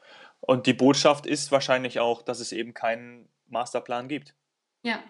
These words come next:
Speaker 2: klar. Man muss da für sich den Weg finden, wie sich's gut anfühlt, wie man, wie man gut,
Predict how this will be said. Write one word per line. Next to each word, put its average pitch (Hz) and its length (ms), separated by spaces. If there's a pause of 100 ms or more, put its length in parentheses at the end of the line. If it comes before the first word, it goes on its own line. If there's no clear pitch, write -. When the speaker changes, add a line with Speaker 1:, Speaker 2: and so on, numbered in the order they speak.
Speaker 2:
klar. 202 320
Man 214 160
muss 240 160
da 240 100
für 240 140
sich 247 220
den 233 180
Weg 233 200
finden, 233 520 (680)
wie 233 100
sich's 233 240
gut 262 180
anfühlt, 247 460
wie 233 80
man, 220 360 (880)
wie 220 80
man 214 200
gut, 220 340